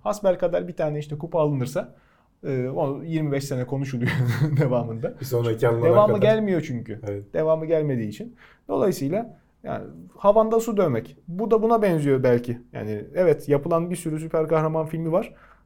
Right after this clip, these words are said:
Speaker 1: Belki yapanlar da biliyor hiçbirinin bir şeye <laughs> benzemediğini. Ama insanlar sinemada o oynadığı için onları izliyorlar.
Speaker 2: Hı hı.
Speaker 1: Sinemada başka film oynatsalar, sinemada, e, başka gösterim olsa zannedersem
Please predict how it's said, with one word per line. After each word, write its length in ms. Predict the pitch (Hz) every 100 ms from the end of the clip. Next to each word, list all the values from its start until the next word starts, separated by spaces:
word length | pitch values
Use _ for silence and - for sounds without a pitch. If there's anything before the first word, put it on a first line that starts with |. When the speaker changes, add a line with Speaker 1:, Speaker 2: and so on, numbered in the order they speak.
| _ _ _ -
Speaker 1:
Belki 300 | 165 190 180
yapanlar 480 | 170 185 202 202 165
da 120 | 160
biliyor 200 | 175 135
hiçbirinin 460 | 143 - 156 147
bir 60 | 143
şeye 220 | 147 139
<laughs> 0 |
benzemediğini. 720 | 147 165 165 127 113 113 233 - - _
Ama 180 | 147 160
insanlar 400 | 202 196 196 240
sinemada 520 | - 196 220 208 190
o 140 | 202 190
oynadığı 360 | 190 190 233
için 180 | 190 143
onları 300 | 131 123 117
izliyorlar. 520 | 113 101 95 95 - _ _ _
Speaker 2:
Hı 60 | 120
hı. 40 |
Speaker 1:
Sinemada 380 | 165 190 196 180
başka 240 | 156 147 220
film 220 | 180 135
oynatsalar, 680 | 123 113 - 110 - - _
sinemada, 540 | - 135 131 131 139 135 - _ _ 120
e, 40 | 120 120 117 117
başka 240 | 135 135 147
gösterim 420 | 135 135 160 139
olsa 320 | 113 190 226
zannedersem 640 | 196 180 131 110 - 247